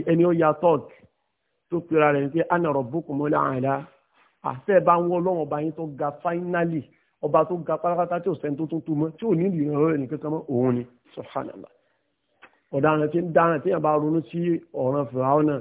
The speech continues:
ẹ̀rù tó bá yẹn pé, "Ah, tọ́, Ọlọ́run tá àwọn èèyàn sí lílé ayé o, àmọ́ ti Fìràwọ́n yìí ga jù."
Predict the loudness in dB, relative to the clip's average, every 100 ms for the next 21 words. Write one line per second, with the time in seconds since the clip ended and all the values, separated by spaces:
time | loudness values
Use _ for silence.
0 | -4 -2 0 -2 -2 0 2 0 -4 -6
1 | -6 -14 _ _ _ _ _ -10 -8 -8
2 | -4 2 4 2 -12 _ _ -20 _ -4
3 | 2 2 2 4 6 6 4 0 -2 2
4 | 2 4 2 0 -2 -4 -4 -4 0 0
5 | 0 -2 -4 -6